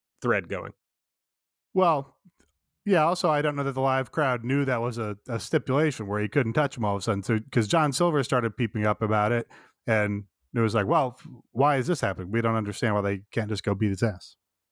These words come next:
Speaker 1: Yeah, they, I mean, Tony loves to just announce things on Twitter, like, a few hours before the show, and I'm not sure that always circulates to everyone, so.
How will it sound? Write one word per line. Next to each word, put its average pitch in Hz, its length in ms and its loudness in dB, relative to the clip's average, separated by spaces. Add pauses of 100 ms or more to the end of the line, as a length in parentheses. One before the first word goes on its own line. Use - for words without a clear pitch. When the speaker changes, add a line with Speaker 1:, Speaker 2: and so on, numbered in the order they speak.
(140)
Speaker 1:
Yeah, 294 160 2
they, 285 300 0 (140)
I - 240 0
mean, 233 260 0
Tony 311 300 2
loves 180 360 0
to 156 120 -2
just 135 200 -2
announce 135 320 0
things 151 280 -2
on 143 160 0
Twitter, 196 460 0
like, 147 180 0
a 131 40 -6
few 156 240 0
hours 160 340 0
before 160 260 -2
the 143 100 0
show, 165 400 0
and 139 120 0
I'm 131 120 -2
not 147 180 -2
sure 156 280 -2
that 139 200 -2
always 139 360 0
circulates 117 880 -4
to 120 200 0
everyone, 101 680 -2
so. 101 400 0